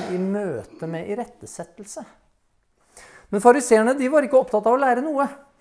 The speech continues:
Ikke opptatt av at Gud måtte ransake deres tanker og deres motiver. Det var jo de som satt med svarene,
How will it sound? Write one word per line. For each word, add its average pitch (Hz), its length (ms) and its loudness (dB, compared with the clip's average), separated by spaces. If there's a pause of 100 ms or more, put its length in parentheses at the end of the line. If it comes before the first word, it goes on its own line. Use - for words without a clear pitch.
(460)
Ikke 254 240 4
opptatt 240 560 4
av 208 80 4
at 214 160 6
Gud 196 320 2
måtte 226 240 6
ransake 190 800 2
deres 196 320 2
tanker 220 640 -2
og 175 80 2
deres 143 240 0
motiver. 262 640 -2 (1200)
Det 196 80 -8
var 214 140 0
jo 233 100 -2
de 285 400 2
som 262 160 -6
satt 247 240 0
med 269 80 -4
svarene, 302 460 2